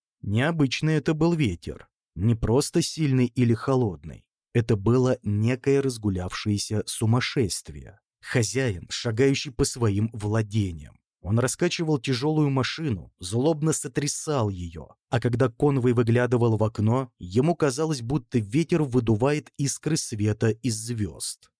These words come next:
Лётчик лежал без движения, а Конвой в темноте и тесноте, чиркая спичками, пытался как мог обследовать его. Немногого он добился. «Сердце у него сдаёт», — сказал он в конце концов, и тогда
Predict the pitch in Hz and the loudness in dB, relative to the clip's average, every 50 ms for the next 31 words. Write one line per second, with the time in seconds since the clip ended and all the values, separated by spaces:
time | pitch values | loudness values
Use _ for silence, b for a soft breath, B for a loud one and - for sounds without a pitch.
0 | _ _ _ _ - - 98 110 143 175 - - 190 - 185 185 185 139 110 104 | _ _ _ _ -10 -4 0 2 2 2 0 -4 -4 0 2 2 2 2 0 0
1 | 104 104 104 113 113 113 127 127 147 143 131 123 110 95 82 78 78 73 76 - | -2 0 0 -2 -2 0 0 0 0 0 0 0 -2 -2 -4 -8 -12 -16 -18 -20
2 | _ _ _ _ _ - - 110 110 - 117 131 139 135 113 - - - _ - | _ _ _ _ _ -2 -2 -2 0 2 4 4 4 4 0 -2 -8 -18 _ -20
3 | - - - 127 117 117 113 117 113 117 127 127 127 120 113 - 107 - - 98 | -14 -6 -2 2 2 4 4 2 0 0 -2 -2 -2 -2 -2 -4 -6 -6 -6 -8
4 | 90 - - 113 117 123 120 - _ _ - - - 143 147 135 120 - 123 110 | -10 -6 -2 0 0 0 0 -2 _ _ -8 -4 0 0 0 2 2 2 2 2
5 | 104 - - - 139 143 135 - - - 143 - 135 - - 123 117 - - 143 | 2 -2 -4 -2 -2 0 0 -2 -2 -2 -2 -2 -2 0 0 0 0 2 0 2
6 | 151 160 - - 170 - - 143 117 - 110 107 107 113 123 120 - - 143 - | 2 2 0 -2 -6 -2 -2 -2 -2 0 0 2 2 2 2 0 -2 -6 -4 -4
7 | - - 165 151 135 110 95 85 90 82 80 - - 85 80 - - - - _ | -4 -6 -4 0 0 0 0 -2 -6 -10 -12 -12 -14 -16 -16 -16 -20 -20 -20 _
8 | _ _ _ - 113 113 123 131 120 107 101 101 123 147 156 156 156 156 170 - | _ _ _ -2 0 2 2 4 2 2 2 2 2 2 2 2 2 2 2 2
9 | - 113 104 101 95 113 127 127 123 110 85 71 - - - - - _ _ _ | 2 2 2 2 2 0 0 2 0 -2 -2 -4 -8 -10 -10 -12 -16 _ _ _
10 | _ _ - - - 117 139 131 113 - - 127 117 113 113 113 104 98 98 90 | _ _ -10 -4 0 2 2 2 2 -2 -2 0 2 4 4 4 2 0 -2 -4
11 | - - 95 90 85 78 67 - _ _ _ _ _ _ _ _ - - - - | -6 -6 -6 -6 -8 -10 -12 -16 _ _ _ _ _ _ _ _ -12 -10 -4 0
12 | 127 120 107 131 147 156 165 170 - - - 135 131 - - 131 110 - 98 87 | 0 0 2 0 0 2 0 0 0 0 0 0 0 0 -2 -2 -2 -2 -2 -2
13 | - - 120 127 123 - - _ _ _ - - 127 113 127 117 107 113 117 127 | -2 -4 -4 -4 -4 -6 -12 _ _ _ -4 -2 0 2 0 0 0 2 0 2
14 | 135 135 | 0 0